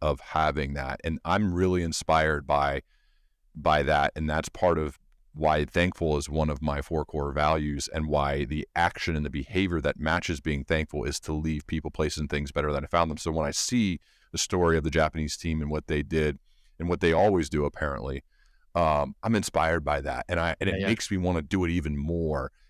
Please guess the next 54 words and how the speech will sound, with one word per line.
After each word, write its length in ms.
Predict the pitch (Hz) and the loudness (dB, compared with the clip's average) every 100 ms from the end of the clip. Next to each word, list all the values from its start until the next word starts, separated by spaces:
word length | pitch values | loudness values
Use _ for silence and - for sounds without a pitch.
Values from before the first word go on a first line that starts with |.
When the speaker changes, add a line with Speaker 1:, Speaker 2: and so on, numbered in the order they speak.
| 87 | -4
Speaker 1:
And 80 | |
so 100 | - | 2
I'm 100 | 107 - | 2 2
always 380 | 117 139 120 | 0 2 2
on 80 | 107 | 2
the 60 | 87 | 0
lookout 500 | 82 95 92 80 - | 0 0 0 -2 -2
for 100 | 82 | -6
stories 540 | - 98 98 98 92 | -4 -2 2 2 2
like 200 | 95 90 | 2 0
that, 260 | 92 87 85 | 0 0 0
for 160 | 82 73 | -2 -2
people 400 | - 92 90 80 | -2 0 0 2
like 280 | 82 78 | 2 2
that. 320 | 85 76 76 - _ - | 0 0 0 -4 _ -6
I 60 | 82 | 0
wanna 180 | - - | 0 0
talk 340 | - 98 95 | 0 0 0
to 80 | 90 | -2
them. 180 | 90 80 | 0 0
I 40 | |
wanna 200 | 78 78 | -2 -4
record 380 | 78 - 101 92 | -6 -2 -2 0
with 140 | 87 | -2
them. 200 | 90 85 | 0 0
I 60 | 82 | 0
wanna 200 | 80 78 | 0 -2
do 140 | 85 85 | 0 2
that. 100 | - | 2
I 40 | |
wanna 140 | 90 | 0
share 560 | - - - 101 95 98 | -2 -4 0 2 4 2
what 140 | 90 | 0
I'm 100 | 85 | 0
Speaker 2:
Yeah. 60 | 82 | 0
Speaker 1:
learning, 320 | 85 87 82 - _ _ _ _ - | 0 0 -2 -6 _ _ _ _ -4
uh, 200 | 80 73 90 | -2 -2 -2
with, 220 | 90 85 | -4 -2
with 140 | 87 | 2
others. 380 | 90 85 78 73 | 4 4 2 0
And, 140 | 80 73 | -4 -4
and 140 | 78 | -4
so 140 | - 82 | 0 0
I 80 | |
think 160 | 80 82 | 0 2
that's 200 | 95 - | 2 2
how 160 | 113 98 | 2 2
I 40 | |
try 220 | 78 82 73 | 2 0 0
to, 200 | 73 69 | -2 -6
to 100 | - | -6
live 220 | 73 78 69 | -2 -2 0
that 200 | 65 64 | 0 0
out. 240 | 60 - | -2 -4